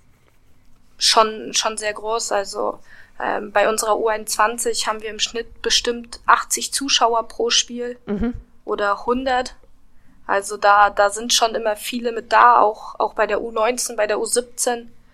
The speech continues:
Speaker 1: sind die, sind die Spiele wirklich gut besucht,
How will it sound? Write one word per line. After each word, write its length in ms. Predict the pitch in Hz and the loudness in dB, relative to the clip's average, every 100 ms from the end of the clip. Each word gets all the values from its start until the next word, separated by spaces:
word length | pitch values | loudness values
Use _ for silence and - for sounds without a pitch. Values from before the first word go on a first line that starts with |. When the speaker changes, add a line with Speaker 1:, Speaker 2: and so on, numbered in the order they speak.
| _ - | _ -16
Speaker 1:
sind 360 | - 220 220 220 | -8 -6 -6 -10
die, 340 | 214 214 214 | -14 -16 -12
sind 260 | 214 220 - | -12 -10 -6
die 80 | - | -2
Spiele 640 | - - - 233 233 226 | -2 -2 -14 -4 0 0
wirklich 320 | 269 - 240 | 0 -2 -4
gut 240 | - 254 - | -4 -10 -6
besucht, 480 | 220 131 147 - | -4 -2 -4 -8